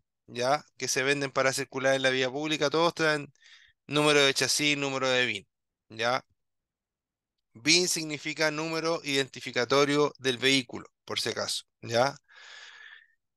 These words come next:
Es un código, ¿cierto? Alfanumérico, es decir, que incluye letras e incluye números,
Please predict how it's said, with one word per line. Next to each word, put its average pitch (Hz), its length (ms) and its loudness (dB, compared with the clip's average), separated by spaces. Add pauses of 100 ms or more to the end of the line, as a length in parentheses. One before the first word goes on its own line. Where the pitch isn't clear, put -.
(120)
Es 196 320 4
un 202 360 -2 (580)
código, 170 580 2 (200)
¿cierto? 139 680 -6 (480)
Alfanumérico, 196 960 0
es 139 60 -2
decir, 139 340 -2
que 147 360 2
incluye 135 560 -2
letras 160 560 2
e 165 80 2
incluye 170 480 -2
números, 147 560 -2